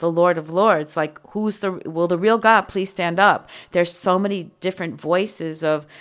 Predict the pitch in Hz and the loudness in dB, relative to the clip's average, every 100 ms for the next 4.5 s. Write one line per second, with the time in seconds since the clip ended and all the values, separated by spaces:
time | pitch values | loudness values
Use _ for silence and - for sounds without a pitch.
0 | - 185 180 170 170 202 208 202 196 190 | -14 -6 -2 -2 -2 -2 0 0 -4 -6
1 | - 180 185 185 180 165 156 - - - | -2 0 2 0 0 0 -2 -6 -20 -4
2 | 202 208 202 190 180 175 160 160 202 202 | -2 0 0 -2 -4 -4 -4 -2 -4 -2
3 | 196 175 175 170 165 160 143 - - _ | -2 -2 -2 -2 -2 0 -4 -8 -20 _
4 | _ 170 165 156 156 | _ 0 0 0 -6